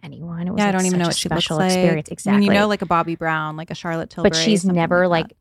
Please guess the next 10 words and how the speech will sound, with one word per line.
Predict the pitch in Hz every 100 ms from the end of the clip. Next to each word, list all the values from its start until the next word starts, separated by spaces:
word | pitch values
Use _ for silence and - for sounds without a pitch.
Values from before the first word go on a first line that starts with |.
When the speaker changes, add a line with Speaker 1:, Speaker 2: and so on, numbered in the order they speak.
| 185
Speaker 1:
never | 180 165 170 160
front | 160 _ - 156 170
facing. | - - - - 220 -
Speaker 2:
Mm-hmm. | 208 185 175
Speaker 1:
Never. | 165 170 139 170 _
Speaker 2:
How | -
did | 196
you | 196
Speaker 1:
Because |
Speaker 2:
meet | 180